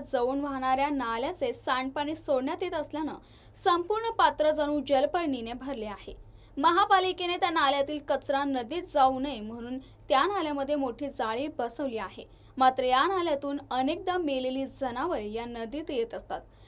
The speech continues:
तसेच मोठ्या प्रमाणावर सांडपाणी नदीत येत असल्यानं येथील पाणी दूषित होत असून त्यामुळे नदीतील मासेही मोठ्या प्रमाणावर मेल्याचं दिसून आलंय. तर मोहने येथे पाणी अडवण्यासाठी बांधण्यात आलेले बंधारे मोठ्या प्रमाणात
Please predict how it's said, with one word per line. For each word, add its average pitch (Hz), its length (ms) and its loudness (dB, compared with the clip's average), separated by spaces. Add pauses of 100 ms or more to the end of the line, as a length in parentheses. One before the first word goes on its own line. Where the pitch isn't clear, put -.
(200)
तसेच 381 320 4
मोठ्या 349 300 4
प्रमाणावर 339 520 2
सांडपाणी 294 580 0
नदीत 254 360 -2
येत 247 160 -2
असल्यानं 247 440 -6
येथील 240 300 -6
पाणी 233 320 -10
दूषित 233 460 -12
होत 311 200 -6
असून 269 320 -6 (340)
त्यामुळे 330 280 4
नदीतील 339 500 0
मासेही 277 520 0
मोठ्या 247 380 -4
प्रमाणावर 269 580 -4
मेल्याचं 226 560 -4 (100)
दिसून 220 320 -8
आलंय. 208 200 -6 (500)
तर 311 60 6
मोहने 320 420 6
येथे 370 240 2
पाणी 302 300 2
अडवण्यासाठी 302 640 0
बांधण्यात 262 440 0
आलेले 269 300 2
बंधारे 247 440 -2
मोठ्या 254 340 -4
प्रमाणात 240 420 -4